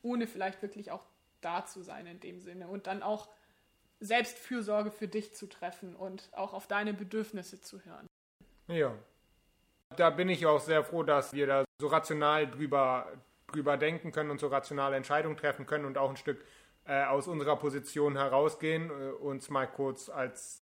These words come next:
Speaker 2: dritte Person betrachten können, was wäre jetzt in Anbetracht aller Optionen das Beste und das dann auch durchführen können, wo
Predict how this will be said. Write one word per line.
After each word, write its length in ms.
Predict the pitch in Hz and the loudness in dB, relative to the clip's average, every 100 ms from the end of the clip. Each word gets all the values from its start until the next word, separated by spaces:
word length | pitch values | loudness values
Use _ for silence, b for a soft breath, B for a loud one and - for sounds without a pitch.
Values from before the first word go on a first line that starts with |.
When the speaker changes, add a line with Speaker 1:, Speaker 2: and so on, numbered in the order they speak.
| _ | _
Speaker 2:
dritte 320 | 131 147 156 | -4 -2 0
Person 420 | 135 143 131 143 139 | 0 0 0 -2 -2
betrachten 420 | - 147 123 - | 2 2 2 -2
können, 240 | 147 143 | -2 0
was 300 | 135 135 - | 2 2 0
wäre 240 | 139 139 139 | 0 2 2
jetzt 320 | 135 135 143 | 2 0 -2
in 80 | 139 | -2
Anbetracht 640 | 139 143 151 - 139 - | 0 2 0 0 -2 -2
aller 280 | 147 139 139 | -2 0 2
Optionen 600 | 131 - - 143 147 143 | 0 -4 -4 2 2 2
das 140 | 127 - | -2 -2
Beste 580 | 143 135 - 151 135 - _ | 0 0 -2 -2 -2 -4 _
und 240 | 147 135 156 | -6 -2 -2
das 180 | 147 - | -2 0
dann 220 | 139 131 | -2 0
auch 360 | 123 131 - - _ _ _ _ _ _ _ - | 0 0 -2 -20 _ _ _ _ _ _ _ -4
durchführen 540 | 147 151 - 139 123 | -2 -2 -4 -4 0
können, 280 | 135 131 123 | 0 0 0
wo 340 | 135 135 135 | -2 -2 -4